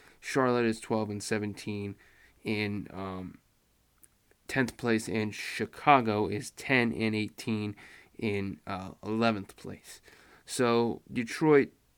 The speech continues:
Charlotte, Chicago, Orlando are all within, you know, the general range of each other. I'd say Washington is seven and seventeen and everything lower. I'd say they're out of it.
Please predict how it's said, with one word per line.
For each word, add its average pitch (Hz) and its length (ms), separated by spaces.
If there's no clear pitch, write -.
Charlotte, 123 560
Chicago, 110 680
Orlando 107 680
are 151 180
all 139 240
within, 110 520
you 110 100
know, 98 280
the 113 100
general 104 580
range 101 400
of 95 120
each 95 220
other. 98 200
I'd 110 200
say 107 420
Washington 131 520
is 113 140
seven 113 300
and 107 140
seventeen 107 560
and 104 160
everything 107 440
lower. 107 380
I'd 117 160
say 139 180
they're 110 160
out 98 160
of 80 100
it. - 100